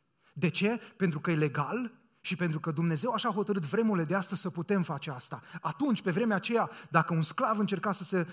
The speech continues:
răscolea, ă, ră-, să se răzvrătească împotriva, ă, stăpânului său, era condamnat la moarte, indiferent dacă avea dreptate sclavul respectiv, pentru că așa era atunci. Dar astăzi nouă Dumnezeu ne-a dat har, ne-a dat harul acesta de a avea libertate, de a avea demnitate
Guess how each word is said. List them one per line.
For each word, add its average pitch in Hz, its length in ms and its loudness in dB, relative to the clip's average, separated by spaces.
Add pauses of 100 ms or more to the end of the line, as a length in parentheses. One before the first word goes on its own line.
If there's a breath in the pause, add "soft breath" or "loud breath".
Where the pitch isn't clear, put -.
răscolea, 185 560 4
ă, 165 160 0 (100)
ră-, 175 260 2 (600 soft breath)
să 185 340 2
se - 540 -2
răzvrătească 175 760 2
împotriva, 160 600 0 (200 loud breath)
ă, 135 300 -2 (340)
stăpânului 196 600 2
său, 185 300 2
era 175 160 2
condamnat 180 440 0
la 185 80 -2
moarte, 196 280 0
indiferent 196 380 0
dacă 170 180 0
avea 165 180 0
dreptate 160 380 -4
sclavul 139 380 -4
respectiv, 135 400 -4
pentru 156 200 -4
că 160 60 -6
așa 196 180 -4
era 190 100 0
atunci. 156 600 -6 (220 loud breath)
Dar 175 180 6
astăzi 220 380 2
nouă 202 160 4
Dumnezeu 175 320 2
ne-a 175 120 2
dat 160 220 -2
har, 151 300 0 (200 loud breath)
ne-a 180 100 2
dat 214 160 6
harul 202 220 2
acesta 180 280 -2
de 165 60 0
a 165 40 0
avea 185 120 2
libertate, 175 520 0
de 147 60 0
a 151 40 0
avea 165 140 0
demnitate 160 560 -2